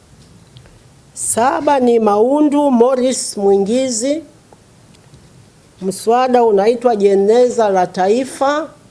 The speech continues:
huyu anatokea Dar es Salaam. Nane ni Philip Oyo Oyaro,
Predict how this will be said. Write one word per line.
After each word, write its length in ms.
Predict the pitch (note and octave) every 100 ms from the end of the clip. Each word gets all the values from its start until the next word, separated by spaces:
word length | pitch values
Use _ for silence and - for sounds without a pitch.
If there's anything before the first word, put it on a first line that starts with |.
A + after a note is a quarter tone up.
| -
huyu 260 | G3 A3
anatokea 680 | F#3+ F3+ E3+ F3+ F3 A3+ A3
Dar 200 | F#3+ E3
es 200 | D3+ D3
Salaam. 460 | - D3 F3 A#3 D4 - - - - - - - - - - - _ _ -
Nane 720 | F3 G#3 B3+ D4 D4 C#4+ C#4
ni 200 | A#3 G#3+
Philip 580 | - - C#4 C#4 C#4 A3+ - - _ _ _ _ - -
Oyo 680 | G3+ G3 G3+ A#3 B3+ C4 B3+ -
Oyaro, 840 | G3 G3 A3 A3+ G#3 A3+ C4